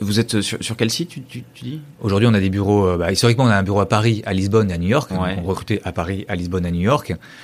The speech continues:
Speaker 2: Euh, là, on a étendu en disant que maintenant, on est capable de recruter en France, au Portugal et aux États-Unis. Donc, ça, quand même, ça ouvre les marchés, euh, <laughs> de façon assez massive.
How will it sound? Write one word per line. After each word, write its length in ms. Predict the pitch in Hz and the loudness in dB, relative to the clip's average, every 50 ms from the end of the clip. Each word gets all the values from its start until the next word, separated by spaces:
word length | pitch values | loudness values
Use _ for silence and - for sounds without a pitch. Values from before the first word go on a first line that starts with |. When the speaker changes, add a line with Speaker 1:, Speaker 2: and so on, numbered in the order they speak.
| - - - - - | -20 -20 -20 -12 -6
Speaker 2:
Euh, 400 | 101 87 85 80 82 82 85 87 | -4 -2 -2 -2 -2 -2 -2 0
là, 140 | 87 104 110 | 2 2 2
on 80 | 101 95 | 4 2
a 40 | |
étendu 280 | 92 87 98 98 107 113 | 2 2 2 2 4 4
en 60 | 110 | 4
disant 180 | 104 92 107 104 | 4 2 0 0
que 100 | 101 95 | 0 -2
maintenant, 240 | 92 92 104 104 101 | -2 0 2 2 2
on 60 | 92 | 2
est 60 | 87 | 0
capable 200 | - 92 95 92 | 0 -2 -2 -2
de 60 | 87 | -4
recruter 260 | 87 85 - - 98 | -6 -8 -6 -6 -4
en 140 | - 107 101 | -2 -2 -4
France, 400 | - - - 110 110 104 - - - | -4 -2 0 2 2 0 0 -4 -8
au 80 | 113 | -6
Portugal 460 | - 92 - - - 101 107 101 98 - | -6 -6 -8 -6 -2 0 0 0 0 -2
et 60 | - | -4
aux 80 | 98 90 | -6 -6
États-Unis. 540 | 82 - 101 90 92 110 151 - - - 85 - - - - - | -4 -4 -4 -2 0 0 0 -2 -4 -6 -10 -12 -14 -20 -20 -18
Donc, 140 | - 78 - | -16 -12 -10
ça, 80 | - | -8
quand 80 | - 95 | -4 -4
même, 80 | 90 85 | -4 -2
ça 160 | - 85 90 | 0 2 4
ouvre 240 | 117 120 107 107 95 | 4 4 4 2 2
les 80 | 95 | 2
marchés, 400 | 104 101 - - - 123 113 104 | 2 0 0 0 0 2 2 2
euh, 260 | 90 87 90 90 98 - - 160 170 170 165 | 2 2 0 0 0 -2 -2 -6 -4 -2 -2
<laughs> 320 | 156 175 117 - 131 120 | -2 -2 0 0 0 0
de 60 | 110 | 0
façon 240 | 92 104 98 - 107 | 0 0 -2 0 0
assez 240 | 98 92 - 113 104 | -2 0 0 0 0
massive. 460 | 101 95 - - 151 151 131 104 | 0 0 -2 -2 -2 0 0 0